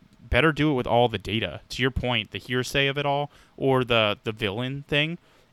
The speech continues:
If it's Ross that is the one that, like, catches, uh, Austin Dillon, um, this week,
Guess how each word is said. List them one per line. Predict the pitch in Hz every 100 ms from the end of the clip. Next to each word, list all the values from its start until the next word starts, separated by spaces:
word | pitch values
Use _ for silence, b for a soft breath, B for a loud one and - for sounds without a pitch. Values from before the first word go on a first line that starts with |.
| -
If | 151
it's | 151
Ross | 131 120 110 120 170 - -
that | 139 120
is | 117 120
the |
one | 113 110 113
that, | 117 107
like, | 107 98
catches, | - 113 123 107 -
uh, | - 107 101 98
Austin | - 107 - 110 95
Dillon, | 98 104 127 151 147 -
um, | 127 123 123 135
this | 135
week, | 160 160